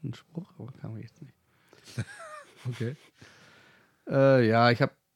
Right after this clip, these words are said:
Speaker 1: ohne jetzt viel darauf einzugehen, ein paar Namen. Äh, Amy Winehouse.
Speaker 2: Oh ja.
Speaker 1: Kurt Cobain.
Speaker 2: Mm, ja.
Speaker 1: Michael Jackson.
Speaker 2: Ja.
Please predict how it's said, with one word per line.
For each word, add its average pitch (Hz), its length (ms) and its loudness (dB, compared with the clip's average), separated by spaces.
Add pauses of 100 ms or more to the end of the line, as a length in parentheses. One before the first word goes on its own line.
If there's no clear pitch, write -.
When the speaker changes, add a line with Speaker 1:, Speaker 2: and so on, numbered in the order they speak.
(1120)
Speaker 1:
ohne 104 200 -2
jetzt 98 200 -4
viel 98 100 -2
darauf 98 220 -4
einzugehen, 98 720 -2
ein 110 100 -6
paar 98 160 -6
Namen. 98 540 -2 (280)
Äh, 95 300 -8 (640)
Amy 139 240 0
Winehouse. 101 680 -2 (600)
Speaker 2:
Oh 117 120 -4
ja. 107 300 -2
Speaker 1:
Kurt 123 300 0
Cobain. 98 560 -2 (220)
Speaker 2:
Mm, 117 240 -6 (200)
ja. 110 240 -8 (640)
Speaker 1:
Michael 117 400 0
Jackson. 101 500 -4 (220)
Speaker 2:
Ja. 110 320 -8